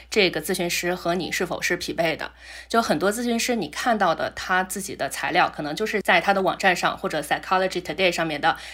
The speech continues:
一张图片加一段自我介绍加他过去的工作经验和这个教育经历等等。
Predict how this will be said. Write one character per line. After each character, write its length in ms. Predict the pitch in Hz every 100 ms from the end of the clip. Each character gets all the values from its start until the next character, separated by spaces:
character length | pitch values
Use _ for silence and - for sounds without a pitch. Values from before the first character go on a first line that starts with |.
| - -
一 120 | 277
张 180 | 277 262
图 160 | 262 170
片 340 | 226 170 -
加 360 | - 202 196 190 -
一 100 | 185
段 240 | 190 208 190
自 100 | 185
我 120 | 147
介 160 | 175
绍 240 | 165 180 139
加 340 | - 196 185
他 220 | - 208
过 180 | 196 208
去 220 | 196 202
的 180 | 170 135 -
工 120 | 196
作 160 | 185
经 200 | 156 196
验 160 | 190 175
和 400 | 160 160 160 165 - -
这 80 |
个 160 | 165 147
教 220 | - -
育 80 | 175
经 200 | 175 196
历 240 | 196 160 - -
等 140 | 180
等。 160 | 175